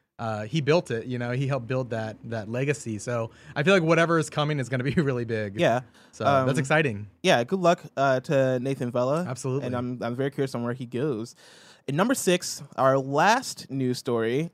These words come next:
Speaker 2: streamer with cerebral palsy gets huge follower boost from Borderlands three community. This co-, this comes from Jared Cav-, Carvalho over on Game Rant. Uh, Jared writes, "Twitch has done it again, going the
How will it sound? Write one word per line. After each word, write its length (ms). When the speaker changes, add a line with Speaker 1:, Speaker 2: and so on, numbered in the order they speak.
Speaker 2:
streamer 500
with 340
cerebral 460
palsy 460
gets 220
huge 300
follower 340
boost 440
from 260
Borderlands 440
three 180
community. 460
This 80
co-, 160
this 140
comes 180
from 480
Jared 480
Cav-, 260
Carvalho 760
over 360
on 180
Game 280
Rant. 300
Uh, 200
Jared 320
writes, 380
"Twitch 340
has 260
done 160
it 100
again, 380
going 220
the 140